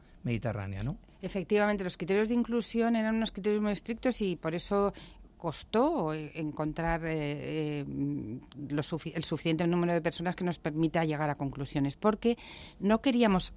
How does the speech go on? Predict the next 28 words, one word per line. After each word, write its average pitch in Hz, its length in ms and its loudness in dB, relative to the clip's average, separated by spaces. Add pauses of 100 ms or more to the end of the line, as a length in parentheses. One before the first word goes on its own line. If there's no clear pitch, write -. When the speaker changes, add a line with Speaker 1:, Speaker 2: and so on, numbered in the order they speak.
Speaker 2:
hacer 170 360 2
prevención 151 960 2
primaria, 151 680 0
que 156 100 -8
sería 147 380 -2
personas 151 460 -2
sanas, 214 480 0 (560)
a 175 100 0
los 160 200 0
que, 165 180 -2
que 165 160 0
vemos 165 300 2
si 208 420 -2
no 170 160 2
se 165 120 -2
les 147 120 -4
produce 156 720 0
la 147 60 -2
enfermedad, 143 500 -2 (200)
sino 190 220 2
personas 226 460 2
que 170 160 2
ya 220 300 4
tienen 170 400 2
riesgo 160 320 -2
cardiovascular 151 680 -2
elevado, 139 520 -2
Speaker 1:
Ajá. 117 240 -4